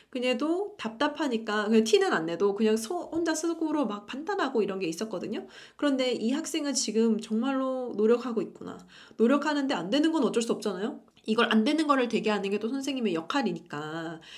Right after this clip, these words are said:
제가 지금 해야 되는 거는 정말 기다려주는 거다.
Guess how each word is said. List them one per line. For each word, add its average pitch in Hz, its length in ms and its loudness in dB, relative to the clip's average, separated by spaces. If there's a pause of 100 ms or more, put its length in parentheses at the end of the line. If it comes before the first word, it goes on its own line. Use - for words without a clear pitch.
(180)
제가 214 360 4
지금 202 340 0
해야 285 160 -2
되는 214 260 -2
거는 269 540 -6
정말 170 260 -8
기다려주는 170 560 -4
거다. - 340 -16